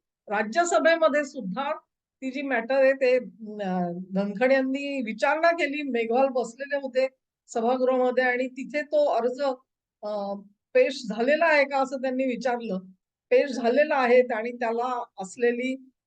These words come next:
जी आवश्यक अशी संख्या आहे खासदारांची ती त्यांच्या सोबत आहे का हाही प्रश्न त्यांनी विचारला. आता हा प्रश्न विचारण्यामागे हेतू काय आहे लक्षात घ्या, की जेव्हा अशा पद्धतीने इम्पीचमेंट प्रोसिडिंग्स किंवा त्याला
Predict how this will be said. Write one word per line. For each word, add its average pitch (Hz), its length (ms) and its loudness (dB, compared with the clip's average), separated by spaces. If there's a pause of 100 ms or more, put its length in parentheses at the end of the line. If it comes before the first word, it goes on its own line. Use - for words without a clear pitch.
जी 277 300 -4
आवश्यक 262 600 0 (120)
अशी 277 280 -8
संख्या 226 540 -2
आहे 226 360 0
खासदारांची 220 800 -4
ती 302 320 -6
त्यांच्या 240 380 0
सोबत 247 360 -2
आहे 226 240 0
का 190 300 -8 (340)
हाही 320 220 0
प्रश्न 277 300 -6
त्यांनी 233 280 -2
विचारला. 180 440 -6 (380)
आता 233 260 -2
हा 330 220 -4
प्रश्न 320 380 -2
विचारण्यामागे 262 1160 0 (280)
हेतू 262 300 2
काय 320 200 2
आहे 262 280 4
लक्षात 233 300 -4
घ्या, 185 220 -4 (460)
की 302 100 -2
जेव्हा 247 520 4
अशा 214 320 -2
पद्धतीने 247 1000 -2
इम्पीचमेंट 262 720 -4
प्रोसिडिंग्स 254 520 -4
किंवा 254 140 0
त्याला 240 280 0